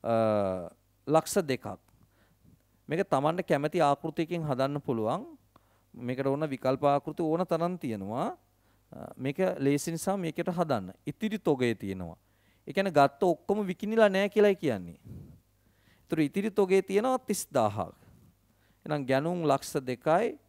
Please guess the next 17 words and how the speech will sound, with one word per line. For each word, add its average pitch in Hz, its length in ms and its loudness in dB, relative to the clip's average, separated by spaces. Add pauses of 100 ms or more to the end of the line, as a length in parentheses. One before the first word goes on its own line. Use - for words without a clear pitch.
(280)
ඉතිරි 160 300 -4
තොගේ 151 340 0
තිස් - 280 -8
දහයි 151 340 0
නම් 208 200 -2 (500)
එක්ලක්ෂ 185 500 0
හැත්තදහක් 156 760 -2
තමයි 156 460 -4 (500)
විකුණුම් 139 440 -2
පිරිවැය 104 460 -2
වෙන්නේ. 80 280 -14
හරි? 220 240 -6 (540)
ඒතර 135 100 -2 (100)
විකුණුම් 151 500 -6
පිරිවැය 139 680 -2 (520)
එක්ලක්ෂ 135 520 -6
හැත්තදහයි. 87 720 -8